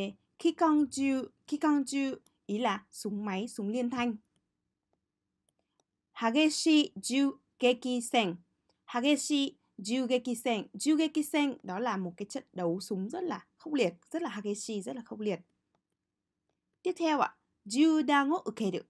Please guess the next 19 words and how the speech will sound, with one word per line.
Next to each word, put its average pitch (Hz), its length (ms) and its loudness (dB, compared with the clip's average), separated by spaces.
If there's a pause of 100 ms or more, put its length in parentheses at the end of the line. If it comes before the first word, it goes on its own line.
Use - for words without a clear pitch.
(140)
judan 269 560 0
o 392 60 2 (120)
ukeru, 185 260 -2 (320)
nghĩa 277 100 -4
là 208 220 -2
trúng 214 220 -2
đạn. 302 200 0 (920)
Ê, 202 280 -2
tanju, 294 640 2 (180)
tanju 285 680 0
là 175 160 -6
súng 190 280 -4 (140)
ngắn, 180 320 -4 (280)
mizikai 226 600 -2 (140)
ju. 202 240 -2 (1800)
Kenju, 262 680 0 (180)
kenju 269 600 0
là 170 160 -4
súng 190 320 -6